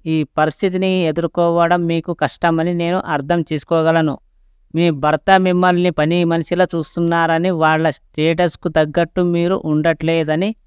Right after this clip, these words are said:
అవమానించడం మీకు చాలా బాధగా ఉంటుంది. మీరు ఎన్నో ఆశతో ప్రేమ వివాహం చేసుకుంటే మీ భర్త మిమ్మల్ని నిరాశకు గురు-, నుర-, నిరాశకు గురి చేశారు. ముందుగా మిమ్మల్ని మీరు జాగ్రత్తగా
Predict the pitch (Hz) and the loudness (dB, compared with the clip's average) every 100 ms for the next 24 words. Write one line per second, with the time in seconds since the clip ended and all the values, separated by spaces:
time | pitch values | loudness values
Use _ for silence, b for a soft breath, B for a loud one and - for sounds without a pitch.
0 | _ _ _ - 147 156 165 165 165 160 | _ _ _ 0 2 2 2 2 0 0
1 | 160 156 151 170 170 147 - 143 147 156 | -2 0 0 0 0 -6 -8 -6 -2 -2
2 | - 180 - 139 151 165 151 139 139 147 | -2 -4 0 0 2 2 2 0 0 0
3 | 170 - 147 135 131 123 107 - _ _ | 0 0 -2 -2 -4 -4 -8 -14 _ _
4 | _ _ _ _ _ - 151 180 175 - | _ _ _ _ _ -4 0 2 2 0
5 | 143 147 170 185 - 151 156 - 156 165 | -2 0 2 2 2 0 0 0 -2 -2
6 | 147 147 151 156 147 147 156 151 151 139 | -2 0 2 2 2 0 -2 -2 -4 -4
7 | - 151 143 147 151 151 131 131 - 170 | -4 -2 0 0 0 0 0 -2 0 0
8 | 165 151 151 156 151 135 143 147 139 139 | 2 2 0 0 -2 -2 0 0 0 -2
9 | 160 139 135 135 _ _ _ _ _ 139 | -4 -4 -6 -8 _ _ _ _ _ -6
10 | 143 156 143 135 143 165 170 170 - 156 | 0 2 2 0 2 4 4 0 0 0
11 | 175 160 143 139 143 131 - 123 117 - | 0 0 -4 -2 -2 -4 -2 -4 -4 -8
12 | _ _ _ _ _ - 170 202 208 185 | _ _ _ _ _ -2 0 2 4 6
13 | 175 180 170 170 165 165 165 165 151 156 | 6 4 2 2 2 0 0 0 0 -2
14 | 143 131 139 156 156 160 | 0 0 0 -2 0 -2